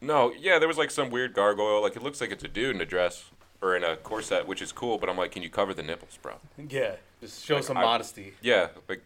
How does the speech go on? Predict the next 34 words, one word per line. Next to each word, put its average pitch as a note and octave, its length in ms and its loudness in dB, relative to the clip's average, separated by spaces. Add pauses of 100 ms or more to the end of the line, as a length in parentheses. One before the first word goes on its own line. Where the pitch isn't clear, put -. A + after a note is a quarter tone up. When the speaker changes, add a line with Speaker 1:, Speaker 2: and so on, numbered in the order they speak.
(100)
Speaker 1:
what A2+ 80 -10
do G2+ 60 -6
you G2 60 -8
think? F#2 180 -4
You G2+ 80 -6
can G#2+ 80 -6
just A2+ 120 -2
show G#2+ 120 2
your F2 100 2
nipples E2+ 340 -2
all A2 140 4
over A#2 140 2
the A#2 80 -4
place? B2+ 320 -2
Speaker 2:
Yeah. A2+ 240 -4
Speaker 1:
What B2 120 -8
is B2+ 120 -8
this? - 300 -12 (180)
Speaker 2:
Yeah, A2 280 -2
he's G2+ 120 -14
not A#2+ 180 -4
breastfeeding G2+ 480 -8
or G2 60 -16
anything. G2 240 -14
Speaker 1:
Like, F#2+ 120 -8
you A2+ 60 -8
gotta A#2+ 160 4
pick A2+ 240 -6
one. D2+ 180 -2
You're E2 100 -6
gonna F2+ 120 -4
either E2+ 200 -6
be, E2+ 140 -6
like, D#2 220 -2